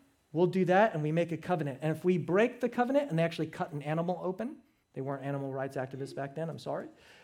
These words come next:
but they cut an animal open, they say, "You know what, if we break this covenant, that's like, it's gonna be like this animal." We see this happening with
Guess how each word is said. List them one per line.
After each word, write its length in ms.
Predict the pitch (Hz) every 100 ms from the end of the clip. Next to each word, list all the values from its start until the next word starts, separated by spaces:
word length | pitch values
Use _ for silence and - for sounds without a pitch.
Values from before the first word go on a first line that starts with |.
| _
but 80 | 131
they 80 | 135
cut 240 | - 190
an 80 | 185
animal 320 | 185 196 196
open, 180 | 202 220
they 100 | 175
say, 320 | 175 165 160 - _ _ _ _
"You 80 | 165
know 120 | 185
what, 140 | 196 208
if 120 | 190
we 100 | 190
break 300 | 165 196 190
this 140 | 175
covenant, 460 | - 220 202 190 208 - - _ _ _
that's 260 | 156 160 165
like, 180 | 160 156 _ _ _ _ _ _ -
it's 140 | 160
gonna 140 | 165 160
be 100 | 165
like 160 | 147
this 140 | 151 -
animal." 460 | 143 135 110 - _ _ _ _ _ _ _ _ _ -
We 60 |
see 140 | 165 247
this 240 | 220 - -
happening 340 | 175 175 170
with 140 | 147